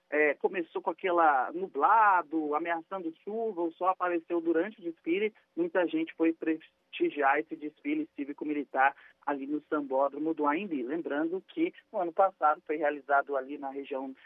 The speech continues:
do Museu do Ipiranga, devido ao bicentenário da Independência, e esse ano retornou ali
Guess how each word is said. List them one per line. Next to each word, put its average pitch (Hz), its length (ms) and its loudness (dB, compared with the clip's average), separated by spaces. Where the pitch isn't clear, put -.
do 143 100 -4
Museu 135 300 -2
do 156 100 0
Ipiranga, 175 560 0
devido 143 300 -6
ao 139 100 -2
bicentenário 135 680 -6
da 131 120 -4
Independência, 165 840 -4
e 165 100 0
esse 165 220 0
ano 160 140 -4
retornou 156 520 -4
ali 143 300 -4